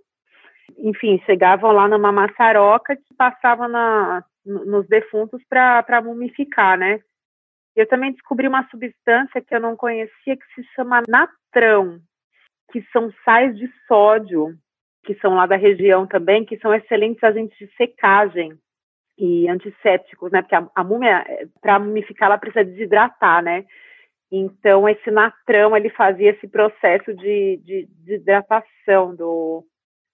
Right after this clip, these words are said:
da múmia. Então, é, é muito incrível, né? Como eles conseguiam chegar na receita, devem ter passado muitos anos estudando isso, né? Mas nes-,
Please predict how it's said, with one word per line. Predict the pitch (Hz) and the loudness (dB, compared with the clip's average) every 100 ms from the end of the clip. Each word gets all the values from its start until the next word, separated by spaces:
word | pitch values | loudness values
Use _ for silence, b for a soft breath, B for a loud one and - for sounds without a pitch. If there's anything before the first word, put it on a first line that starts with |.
| _ | _
da | - 180 | 0 0
múmia. | 175 170 156 156 156 _ _ _ _ _ _ _ _ 185 | 0 -8 -14 -14 -16 _ _ _ _ _ _ _ _ -12
Então, | - 233 302 | -2 2 2
é, | - 156 - | 0 -4 -2
é | 180 | -2
muito | 196 247 330 | -2 -6 -6
incrível, | 311 - 247 226 208 | -8 -4 -2 2 4
né? | 196 226 | 4 0
Como | - 214 240 | 0 -2 -2
eles | 254 - | -6 -6
conseguiam | _ 233 214 - 185 233 247 | _ -6 -6 -14 -8 -8 -6
chegar | - 208 202 214 | -6 0 2 2
na | |
receita, | 208 202 202 _ 196 226 220 | -2 -4 -4 _ 0 2 0
devem | 180 185 202 | 0 0 -2
ter | - 214 214 _ _ _ _ _ - | -6 -4 -4 _ _ _ _ _ -2
passado | 220 214 - 202 220 226 202 | -2 -2 0 0 0 -8 -14
muitos | 208 214 240 214 | -10 -8 -8 -2
anos | 214 214 208 | 0 0 -6
estudando | 202 247 214 214 233 | -14 -2 0 0 -2
isso, | 208 208 208 | -6 -4 -2
né? | 190 | 0
Mas | 190 190 | 0 0
nes-, | 202 214 | -2 -4